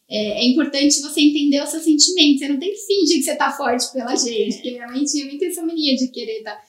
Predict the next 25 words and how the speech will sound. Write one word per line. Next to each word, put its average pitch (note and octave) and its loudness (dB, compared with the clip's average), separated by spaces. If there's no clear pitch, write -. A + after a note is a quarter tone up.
Eu B3 2
fui D4+ -2
na C4 0
última A3+ -4
qui-, - -14
rádio, A#3 -4
ela G#3+ -14
não C4+ -6
fez B3+ -4
químio, B3 -6
ela A#3 -4
teve A#3 -14
duas D#4 -6
vezes B3 -10
já, G3+ -8
né? A#3+ -4
E A3 4
as G#3 -4
duas A#3 -8
vezes A#3+ -8
ela A#3 -6
fez A#3+ -8
a - -18
cirurgia B3 -6
e - 0